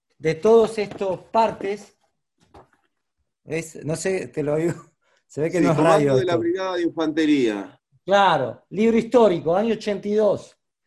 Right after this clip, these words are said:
Speaker 1: ¿Entendés? Entonces,
Speaker 2: ¿Y eso
Speaker 1: capítulo
Speaker 2: qué
Speaker 1: de
Speaker 2: sería,
Speaker 1: libro
Speaker 2: perdón? Las
Speaker 1: Esto es todo
Speaker 2: transcripciones de las
Speaker 1: continente.
Speaker 2: comunicaciones entre ellos.
Speaker 1: Es-, no, estos son, claro, comunicaciones, misiones, alertas, alarmas,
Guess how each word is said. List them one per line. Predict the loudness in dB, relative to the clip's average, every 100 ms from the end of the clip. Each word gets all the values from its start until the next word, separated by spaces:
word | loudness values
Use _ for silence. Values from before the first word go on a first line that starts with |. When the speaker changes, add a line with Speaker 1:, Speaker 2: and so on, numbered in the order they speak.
| _ _ _ _ _ _ _ _ _
Speaker 1:
¿Entendés? | -12 -12 -8 -4 -4 -4 -16
Entonces, | -6 -4 -2 -4 -8
Speaker 2:
¿Y |
eso | -18 _ _ _ _ _ -8
Speaker 1:
capítulo | 0 2 4 4
Speaker 2:
qué |
Speaker 1:
de | 6
Speaker 2:
sería, | 4 2
Speaker 1:
libro | 0
Speaker 2:
perdón? | 0 -2 -4 -10 _ _ _ _ -20 _
Las | -2 0
Speaker 1:
Esto | 2
es | 2
todo | 4 4
Speaker 2:
transcripciones |
de |
las |
Speaker 1:
continente. | 6 4 4 4 2 0
Speaker 2:
comunicaciones | -2 -2 -4 -6 -4 -6 -4 -4
entre | -2 2 0
ellos. | 0 -4 -6 -12 _ _ _ _
Speaker 1:
Es-, | 0 0 2
no, | 2 4 4
estos | 2 0
son, | 2 0
claro, | 0 0 2 0
comunicaciones, | 0 -2 -2 -4 0 2 2 2 -2
misiones, | -4 -6 0 0 2 0 -2 -8 _ _ _
alertas, | 0 2 2 0 0 2 2 -4 -18 _ _ _
alarmas, | -4 2 2 2 0 -2 -4 -10